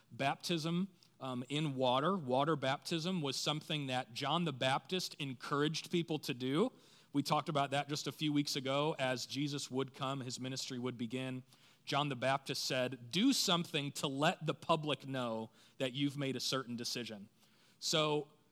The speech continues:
how obscure <laughs> to dunk yourself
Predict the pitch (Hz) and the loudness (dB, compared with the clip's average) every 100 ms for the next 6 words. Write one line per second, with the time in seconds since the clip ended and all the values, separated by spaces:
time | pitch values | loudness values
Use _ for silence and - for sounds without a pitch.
0 | _ - 175 208 220 175 156 - - 175 | _ 0 6 6 6 4 2 2 2 2
1 | 190 135 120 202 - - - - 151 - | 4 4 4 4 2 -6 -6 -8 -10 -10
2 | - - 190 156 170 190 - 156 139 156 | -18 0 2 4 4 4 2 0 2 4
3 | 131 190 - - | 6 4 0 -12